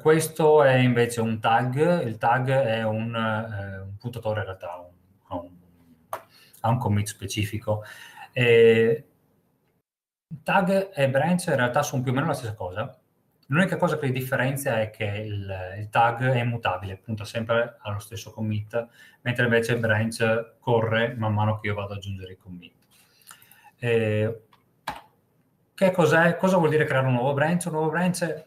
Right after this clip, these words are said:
è una cosa banale veramente da fare a livello di, di,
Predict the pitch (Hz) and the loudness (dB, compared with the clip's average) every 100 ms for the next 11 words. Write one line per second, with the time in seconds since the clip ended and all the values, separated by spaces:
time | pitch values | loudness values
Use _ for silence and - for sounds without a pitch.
0 | _ _ 135 127 110 120 117 110 - _ | _ _ -2 -2 -2 -4 -2 -4 -8 _
1 | _ 107 123 147 135 117 113 113 113 104 | _ -4 0 2 4 2 0 -2 -4 -6
2 | - 110 107 104 101 107 104 104 95 95 | -6 -4 -4 -4 -6 -6 -4 -6 -8 -12
3 | 92 95 90 85 87 | -14 -16 -18 -18 -20